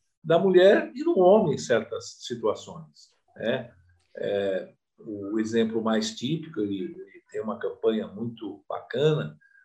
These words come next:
o Instituto Ela, que, que é o combate, né, à pobreza menstrual. É,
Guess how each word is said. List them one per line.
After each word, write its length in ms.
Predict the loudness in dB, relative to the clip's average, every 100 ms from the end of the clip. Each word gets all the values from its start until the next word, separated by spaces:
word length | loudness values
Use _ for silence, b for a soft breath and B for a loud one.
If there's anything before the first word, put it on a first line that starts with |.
| _
o 40 |
Instituto 540 | -16 -12 -14 -14 -4 2
Ela, 400 | 6 6 4 0
que, 320 | -6 -4 -4 -6 -14 b b b b _
que 380 | -4 -2 0 0
é 320 | 2 2 2
o 140 | 0 -2
combate, 800 | -2 2 4 4 4 0 -6 -6 -4
né, 260 | -2 -2
à 60 | -4
pobreza 600 | -8 -10 0 2 2 0
menstrual. 760 | -10 -18 -6 2 4 4 0 -14 _ _ _ _
É, 480 | -4 0 2 0 -4